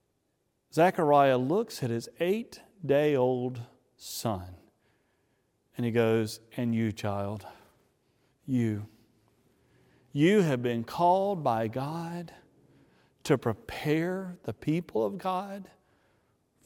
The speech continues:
for this Christ child, for the Messiah, for this amazing thing that God is doing."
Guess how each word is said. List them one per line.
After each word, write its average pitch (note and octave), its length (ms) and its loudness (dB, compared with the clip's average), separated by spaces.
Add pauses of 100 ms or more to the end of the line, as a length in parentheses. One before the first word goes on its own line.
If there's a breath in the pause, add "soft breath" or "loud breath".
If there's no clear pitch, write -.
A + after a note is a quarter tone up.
for A#2+ 180 -2
this B2 220 -4
Christ G#2 420 -2
child, F#2 460 -16 (960)
for D3+ 200 10
the E3 120 6
Messiah, B2 480 -2 (1000)
for D#3+ 120 4
this D#3+ 180 6
amazing D#3 840 8
thing D#3+ 500 4
that D3+ 220 4
God C#3 440 8
is C3+ 180 4
doing." C#3 500 6